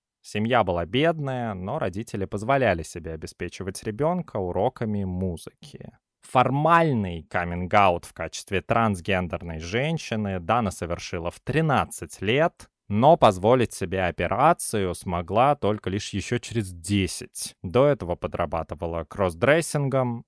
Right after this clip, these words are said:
именно тогда её заметил видный продюсер.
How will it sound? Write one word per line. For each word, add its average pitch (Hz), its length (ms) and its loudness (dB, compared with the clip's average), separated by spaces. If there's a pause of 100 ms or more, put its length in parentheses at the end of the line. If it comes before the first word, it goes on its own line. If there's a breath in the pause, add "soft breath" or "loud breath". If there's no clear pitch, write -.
именно 117 320 -6
тогда 92 340 -4
её 98 300 -2
заметил 95 580 -4
видный 92 500 -4
продюсер. - 840 -4